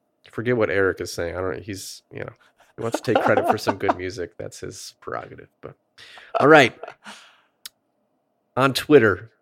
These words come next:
at Infinity Rewatch, you tell us how much you like the song Energy by Mercury Harbor.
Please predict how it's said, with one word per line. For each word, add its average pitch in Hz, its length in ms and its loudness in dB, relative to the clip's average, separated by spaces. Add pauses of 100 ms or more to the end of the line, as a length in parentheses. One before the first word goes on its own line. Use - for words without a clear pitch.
(240)
at 135 440 2
Infinity 120 540 0
Rewatch, 104 800 0
you 143 140 -6
tell 147 260 -2
us 131 160 0
how 123 140 -2
much 120 260 -6
you 104 80 -6
like 95 300 -2
the - 80 -14
song 92 320 -6 (100)
Energy 104 560 -8 (400)
by 98 160 -4
Mercury 101 560 -4
Harbor. 87 500 -6